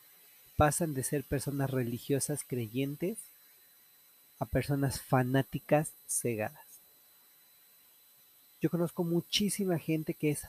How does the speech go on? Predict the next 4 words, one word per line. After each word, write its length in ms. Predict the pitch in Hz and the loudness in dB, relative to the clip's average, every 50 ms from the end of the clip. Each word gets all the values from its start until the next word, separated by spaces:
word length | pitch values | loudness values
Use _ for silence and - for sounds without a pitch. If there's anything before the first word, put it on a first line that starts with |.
| - - | -12 -8
muy, 600 | 175 156 160 165 175 180 175 170 160 143 123 - - - _ | -6 -4 -2 0 2 4 6 6 4 4 0 -4 -16 -20 _
muy, 480 | - 135 131 139 143 147 143 139 113 90 - - - - | -12 -8 -6 -2 0 2 2 2 0 -4 -10 -20 -20 -8
muy 300 | - 131 135 147 165 180 | -4 0 4 8 8 8
religiosa, 680 | 185 180 165 131 117 110 - - 120 110 - - 165 - | 10 8 6 4 4 -2 -2 -4 -2 -2 -2 -4 -6 -10